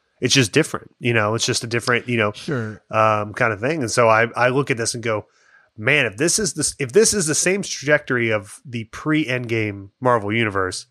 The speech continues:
Speaker 1: we're starting at a much more <laughs> complex point, and if it's
Speaker 2: Yeah.
Speaker 1: gonna go up from here, oh boy!" But it probably won't. I'm just, that's, that's just an interesting thing to talk about.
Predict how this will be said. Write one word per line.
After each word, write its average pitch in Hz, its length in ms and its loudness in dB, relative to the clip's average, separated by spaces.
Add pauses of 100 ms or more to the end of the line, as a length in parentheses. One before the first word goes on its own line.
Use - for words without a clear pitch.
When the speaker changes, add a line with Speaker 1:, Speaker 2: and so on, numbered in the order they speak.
(480)
Speaker 1:
we're 143 260 4
starting 127 540 2
at 98 120 -4
a 98 120 -8
much 131 640 -2
more 135 160 0
<laughs> - 80 -2
complex 139 420 -2
point, 143 340 2
and 120 120 -4
if 170 80 2
it's 147 60 4 (100)
Speaker 2:
Yeah. 127 80 0
Speaker 1:
gonna 139 120 0
go 131 160 0
up - 260 4
from 156 160 -2
here, 175 260 2
oh 196 160 4
boy!" 156 440 2
But 156 120 0
it 165 100 -8
probably 196 420 2
won't. 135 320 4
I'm 151 120 0
just, 147 240 -4
that's, 135 300 2
that's - 320 -6
just 123 160 -10
an 113 60 -4
interesting 120 440 -4
thing 113 160 -2
to 107 60 -6
talk 101 240 -2
about. 85 220 -18